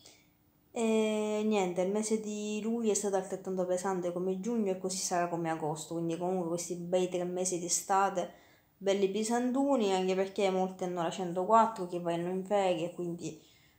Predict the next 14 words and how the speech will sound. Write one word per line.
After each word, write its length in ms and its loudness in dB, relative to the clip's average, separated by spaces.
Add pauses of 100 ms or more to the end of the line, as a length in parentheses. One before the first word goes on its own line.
(100)
tocca 260 0
a 60 2
noi 280 2
lavorare 480 2
molto 300 -4
di 120 -2
più, 400 -2
noi 240 -2
ragazzi 520 0
co 120 -2
co 140 -12
co 520 0
senza 720 -2
speranza. 640 -2